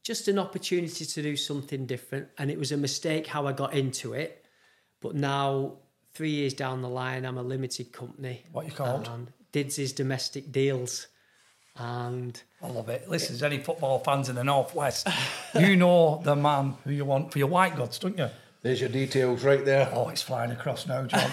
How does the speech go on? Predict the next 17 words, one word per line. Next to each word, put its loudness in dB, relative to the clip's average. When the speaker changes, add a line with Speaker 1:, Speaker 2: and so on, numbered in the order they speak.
Speaker 1:
<laughs> -10
Thank 2
you, 4
yeah. 4
And 4
you 4
know 6
what? 4
It's -4
a -4
complete -2
change 0
to -4
being 0
in 2
professional -6
football, -6